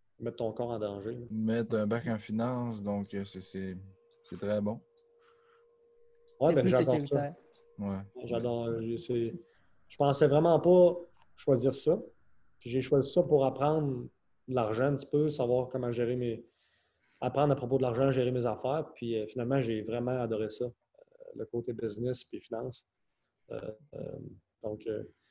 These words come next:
Speaker 1: c'est sûr qu'après le hockey, j'aimerais ça, euh,
Speaker 2: Ouais.
Speaker 1: faire dans ce domaine-là.
Speaker 2: Si t'es tanné vers trente-cinq, trente-six ans, ça te fait une belle après-carrière.
Speaker 1: Ouais, exactement. Ben, c'est sûr que si je carry jusqu'à trente-cinq ans puis c'est payant, je vais jouer, là.
Speaker 2: Ouais.
Speaker 1: Euh, je fais du bois, mais,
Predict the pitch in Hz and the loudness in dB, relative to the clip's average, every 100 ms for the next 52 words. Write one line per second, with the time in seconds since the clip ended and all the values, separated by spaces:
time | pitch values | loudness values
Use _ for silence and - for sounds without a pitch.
0 | _ - 123 160 160 135 - 135 123 117 | _ -6 4 4 6 4 6 4 4 2
1 | 151 127 117 - 131 123 117 113 107 113 | 0 2 0 0 0 2 0 -2 -2 0
2 | 110 110 101 117 113 _ - 110 - 107 | -2 -2 -2 -4 -4 _ -10 -10 -8 -10
3 | 110 107 101 110 - - - 113 104 110 | -6 -8 -8 -12 -12 -16 -6 -2 0 0
4 | 113 117 107 101 107 104 104 110 104 104 | 0 0 -2 -4 -4 -4 -2 -4 -2 -4
5 | 101 - 95 107 110 98 - 98 95 110 | -6 -8 -4 -2 -2 -6 -6 -4 0 0
6 | 104 101 95 95 90 90 - _ _ _ | -2 -4 -6 -8 -8 -12 -16 _ _ _
7 | _ _ _ _ _ - 131 135 127 135 | _ _ _ _ _ -2 0 0 2 2
8 | 135 143 143 139 - - 123 143 208 175 | 4 4 4 0 -12 -8 -2 4 4 4
9 | 147 - 170 175 180 180 156 147 151 147 | 2 4 4 6 4 2 0 4 4 4
10 | 139 165 165 - 139 127 147 135 120 110 | 2 2 -2 -2 0 4 6 4 2 0
11 | 127 120 120 - _ _ 139 98 98 110 | 0 0 -4 -14 _ _ -2 0 0 -2
12 | - 175 - 135 120 120 160 175 127 123 | -8 -8 0 0 2 4 4 4 2 2
13 | 120 | -2